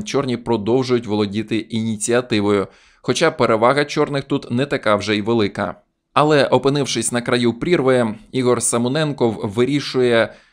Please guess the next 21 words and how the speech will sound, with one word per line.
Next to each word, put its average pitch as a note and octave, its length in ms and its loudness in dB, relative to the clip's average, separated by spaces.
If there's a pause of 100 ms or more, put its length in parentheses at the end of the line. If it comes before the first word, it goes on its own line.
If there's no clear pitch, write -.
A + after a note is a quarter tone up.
(180)
підвищити B2 1000 0
градус A2 480 0
боротьби A#2+ 720 0 (220)
і C#3+ 240 2
зіграти B2+ 800 2
Ж A2 340 2
чотири. A2 580 0 (520)
Активний B2+ 640 2
хід, - 580 -4 (120)
мета C3 340 0
якого A#2+ 420 2
відкрити C3+ 560 0
вертикаль A#2+ 540 0
Ж B2 400 2 (100)
і C3+ 140 -4
потурбувати A#2+ 800 0
чорного G#2 520 -2
короля. A#2+ 480 2 (520)
Але C3+ 440 4
Є A#2 360 2
три A2+ 400 0